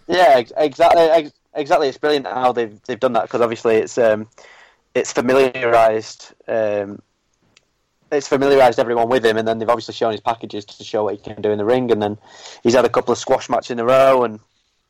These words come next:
um, yeah, like I say, he, he's a big star, and, uh, as much as I, I love what Neville's been doing the last couple of months, um,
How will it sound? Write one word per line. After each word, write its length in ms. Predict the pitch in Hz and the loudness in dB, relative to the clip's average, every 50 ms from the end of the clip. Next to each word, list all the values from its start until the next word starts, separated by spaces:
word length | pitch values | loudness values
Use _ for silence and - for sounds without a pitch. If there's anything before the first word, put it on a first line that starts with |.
| _ _ _ _ _ | _ _ _ _ _
um, 440 | - 139 135 131 131 131 131 123 123 123 _ _ _ _ _ _ _ _ _ _ _ _ _ _ _ _ _ _ | -2 2 4 4 4 2 0 -2 -6 -12 _ _ _ _ _ _ _ _ _ _ _ _ _ _ _ _ _ _
yeah, 460 | - 143 143 151 151 139 127 123 - - | -4 0 2 4 6 6 4 4 2 0
like 220 | - 139 143 139 | -2 -2 -2 -2
I 20 | - | -6
say, 300 | - - 139 131 127 120 | -6 -6 -4 -4 -4 -6
he, 240 | 113 127 123 127 135 | -8 -10 -10 -10 -10
he's 140 | 131 123 | -8 -6
a 60 | 135 135 | -4 -4
big 160 | 147 139 - | -4 -6 -2
star, 300 | - - 131 131 127 117 | 2 4 4 4 4 2
and, 160 | 107 107 - | 0 -6 -10
uh, 220 | - 127 117 80 - - _ | -8 -8 -8 -8 -10 -12 _
as 160 | - 131 113 | -12 -10 -6
much 240 | 135 143 - - - | -4 -4 -4 -4 -2
as 80 | 123 | 0
I, 220 | 123 120 117 117 113 | 2 4 6 6 4
I 200 | - - 113 120 | 4 2 2 0
love 240 | 113 113 123 113 - | 2 0 -2 -4 -4
what 120 | 113 92 | -4 -4
Neville's 300 | 113 120 117 117 117 110 | -2 -2 0 0 -2 -2
been 160 | 104 - 110 104 | -2 -4 -2 0
doing 180 | 117 120 123 | 0 2 2
the 60 | 113 | 2
last 220 | 107 107 107 - - | 2 0 0 0 -2
couple 200 | - 107 - 110 | -6 -6 -4 -6
of 60 | 104 | -4
months, 320 | 104 104 98 - - - | -4 -6 -8 -10 -12 -6
um, 320 | - 113 107 101 104 98 | -4 -2 0 0 -2 -4